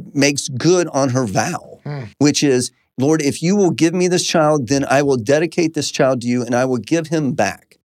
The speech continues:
Speaker 1: She goes to the temple, and she's praying, and the priest there, who is less than honorable, uh, less than godly, he thinks that she's crazy,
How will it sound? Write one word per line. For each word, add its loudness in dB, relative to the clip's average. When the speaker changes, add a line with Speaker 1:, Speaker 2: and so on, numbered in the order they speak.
Speaker 1:
She -2
goes 0
to -2
the -8
temple, 0
and 0
she's -2
praying, 0
and 0
the -4
priest -2
there, 0
who 0
is -2
less 2
than 0
honorable, 0
uh, 0
less 0
than -2
godly, -2
he -2
thinks -2
that -2
she's -2
crazy, -2